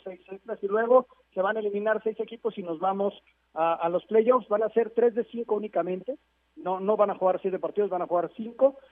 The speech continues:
Y bueno, la, la campaña veinte veintiuno empezaría en el mes de diciembre, allá por Navidad, estaría arrancando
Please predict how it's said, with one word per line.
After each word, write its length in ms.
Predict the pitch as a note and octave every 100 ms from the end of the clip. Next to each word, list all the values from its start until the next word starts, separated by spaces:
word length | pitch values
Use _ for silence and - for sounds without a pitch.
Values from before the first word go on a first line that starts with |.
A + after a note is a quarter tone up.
| _ -
Y 100 | E3+
bueno, 680 | B3 D#4+ A#3+ G3 F3+ E3+ E3
la, 580 | E3+ E3 E3 D#3+ D#3 E3
la 100 | E3
campaña 680 | F3+ E3 - A3 A#3 A3+ G3+
veinte 340 | G3 G#3+ G#3+
veintiuno 600 | A3 A3 A#3 A3+ A3 B3 -
empezaría 640 | E3 E3+ - E3+ G3+ A3+ - _ _ -
en 140 | E3+
el 180 | F3 F3
mes 240 | A3 B3+
de 120 | G#3+ F#3
diciembre, 600 | E3+ - G#3+ G3+ E3 D#3+
allá 240 | E3+ G3
por 340 | G3 F3+ D#3+
Navidad, 480 | E3 E3+ F3+ A#3 D4+
estaría 340 | G3+ - E3+ F#3+
arrancando 560 | D#3+ - F#3 F#3 F3